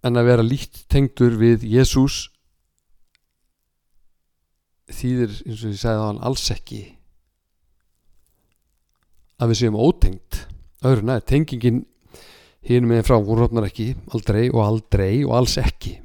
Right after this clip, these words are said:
Jesús er ekki að fara neitt. Hann hefur fundið áfangastað. Hann fann hann þegar hann fann þig og mig og þó góðu dagarnir séu næstum alltaf.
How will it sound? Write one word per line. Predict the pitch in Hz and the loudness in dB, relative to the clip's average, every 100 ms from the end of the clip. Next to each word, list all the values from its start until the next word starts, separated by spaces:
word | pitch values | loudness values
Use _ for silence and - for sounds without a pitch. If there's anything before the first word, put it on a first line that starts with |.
| - | 2
Jesús | 127 127 117 | 4 4 0
er | 117 110 | -2 -2
ekki | 127 | -2
að | 156 | 2
fara | 147 113 | 2 2
neitt. | 95 - - - - - - _ _ | -4 -12 -10 -10 -12 -20 -20 _ _
Hann | 110 117 | -6 -2
hefur | 117 | -2
fundið | 123 127 123 - 101 - - - _ _ _ _ _ _ _ _ _ - _ - | 0 0 0 -4 -4 -6 -14 -20 _ _ _ _ _ _ _ _ _ -20 _ -6
áfangastað. | 120 135 110 - - - - - - - - _ _ _ _ _ _ _ _ _ _ _ _ _ | -4 -4 -6 -8 -8 -8 -12 -12 -12 -16 -20 _ _ _ _ _ _ _ _ _ _ _ _ _
Hann | 117 | -6
fann | 127 131 | -2 0
hann | 127 113 | 0 0
þegar | 120 113 | 0 0
hann | 104 | -2
fann | 113 | -6
þig | - 131 147 160 | 0 2 2 0
og | 113 | 0
mig | 117 135 180 - - _ _ - - _ _ _ _ _ _ _ _ _ _ _ _ _ _ - | 0 0 0 -2 -16 _ _ -20 -20 _ _ _ _ _ _ _ _ _ _ _ _ _ _ -2
og | - | 0
þó | 123 - | 0 0
góðu | 123 135 127 | 0 2 0
dagarnir | - 117 113 107 | 2 0 0 -4
séu | 131 117 | -2 0
næstum | 117 104 - | -2 -4 -10
alltaf. | 127 - - 104 101 - | -4 -2 -2 -10 -8 -6